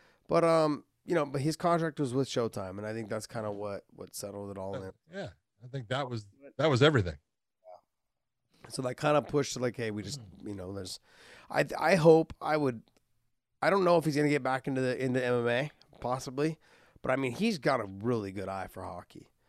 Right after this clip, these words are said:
Speaker 1: He loves hockey.
Speaker 2: Oh, he's fantastic at that.
Speaker 1: So I'd like to see him get picked up by some sort of network to work, you know, hockey games. I mean, he's phenomenal, man.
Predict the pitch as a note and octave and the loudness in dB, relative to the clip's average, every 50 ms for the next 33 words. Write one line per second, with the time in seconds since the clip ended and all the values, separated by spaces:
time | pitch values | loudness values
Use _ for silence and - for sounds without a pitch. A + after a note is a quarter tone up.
0 | _ _ _ - A#2+ A2 G#2 G#2 G#2+ G#2+ G2+ F#2+ - - G2 F#2+ F#2 - F3 F3 | _ _ _ -8 -8 -6 -6 -6 -6 -6 -6 -6 -8 -10 -10 -6 2 6 8 8
1 | B2+ G#2+ A#2+ C#3 C3 A2 - - G#2+ F2 D#2 - _ - F#2+ F2+ F2+ F2 - - | 8 8 6 4 2 0 -2 -2 -4 -4 -4 -8 _ -10 -8 -8 -8 -8 -12 -18
2 | F2 - _ _ G#2 G2+ G2+ F#2+ - _ _ _ _ - - _ _ - - A2+ | -20 -20 _ _ -12 -12 -12 -12 -12 _ _ _ _ -20 -20 _ _ -10 -8 -6
3 | A#2 A#2+ A#2 - - - C3 A2+ G#2+ G2+ G2+ - - A2 - - - F#2+ - G2+ | -4 -6 -4 -6 -6 -6 -6 -6 -6 -8 -10 -10 -12 -12 -12 -14 -18 -14 -12 -12
4 | G2+ - - G#2+ G2+ - - G2 F#2 F#2+ G2 G2+ F#2+ G2+ G2+ F#2+ F#2 - - F#2+ | -10 -10 -10 -10 -10 -12 -12 -12 -10 -10 -10 -12 -12 -12 -12 -14 -12 -12 -12 -10
5 | F#2 F#2+ F#2 - - G2 F#2+ F#2 F2+ F#2+ F#2 F#2+ F#2+ - - F#2 F#2 F2+ F#2 F#2 | -10 -12 -12 -14 -16 -14 -14 -14 -12 -12 -14 -14 -14 -16 -18 -18 -16 -18 -18 -16
6 | - - - - - F#2 F2+ F2 _ _ _ _ _ _ _ _ _ _ - B2 | -16 -16 -16 -16 -16 -16 -16 -18 _ _ _ _ _ _ _ _ _ _ -8 -8
7 | - - - B2 A#2 A2+ G#2 G2+ F#2 F2 F2 F2+ F2 F2 F#2 | -6 -4 -4 -2 -2 -2 -2 -4 -8 -10 -10 -12 -12 -12 -14